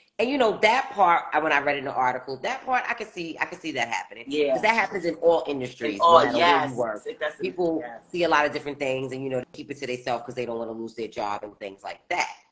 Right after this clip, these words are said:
Speaker 1: you know. So, like they say, allegedly, you know, I wait to see what happens.
Speaker 2: However,
Speaker 1: Yes.
Speaker 2: if I'm going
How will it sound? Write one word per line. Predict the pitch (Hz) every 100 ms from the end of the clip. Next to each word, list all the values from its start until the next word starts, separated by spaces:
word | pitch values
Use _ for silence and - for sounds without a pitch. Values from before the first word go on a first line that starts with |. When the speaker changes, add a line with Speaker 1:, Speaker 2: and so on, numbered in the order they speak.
| _ _ _
Speaker 1:
you | 107
know. | 101 92
So, | - 113 92 92 - _ _ - _ _ -
like | 143 160
they | 170
say, | 180 151
allegedly, | 143 143 156 147 127 127 120 120 120 -
you | 135 131
know, | 123
I | 117 120
wait | 123 131
to | 135
see | 127 131
what | 110 107
happens. | 69 - - - 185 - _ _ _ _ -
Speaker 2:
However, | 170 - - 202 214 - 156 147 139 135 _ _ -
Speaker 1:
Yes. | 135 107 -
Speaker 2:
if | -
I'm | 208 233
going | - 196 190